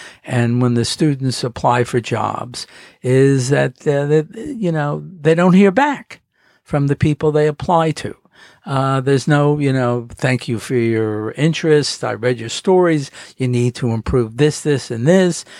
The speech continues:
And, you know, I hope to hear from you again." And you don't get that anymore. And I try to, you know, I try to do that. And I try to read the things that, you know, came across my desk.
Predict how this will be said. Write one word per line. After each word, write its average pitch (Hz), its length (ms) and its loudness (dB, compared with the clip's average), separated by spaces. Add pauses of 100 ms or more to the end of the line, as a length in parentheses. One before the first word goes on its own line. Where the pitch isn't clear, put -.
(180)
And, 127 500 -2
you 139 100 -2
know, 131 160 -2
I 123 100 -2
hope 135 240 -2
to 131 80 -4
hear 123 220 0
from 123 220 -4
you 120 200 0
again." 113 440 -6 (400)
And 143 540 -4
you 175 160 2
don't 196 260 4
get 202 200 0
that 131 200 -4
anymore. 110 580 -8 (320)
And 139 400 0
I 160 200 0
try 160 360 0
to, 156 640 0
you 147 140 0
know, 135 140 -6
I 135 120 -4
try 143 320 -2
to 147 160 -2
do 139 280 2
that. 110 300 -4
And 107 100 -8
I 123 80 -4
try 170 280 0
to 160 120 0
read 185 420 2
the 151 80 2
things 147 360 -2
that, 151 160 -2 (200)
you 170 100 -2
know, 151 120 -2
came 156 260 -6
across 156 460 -4
my 147 140 -2
desk. 180 520 -2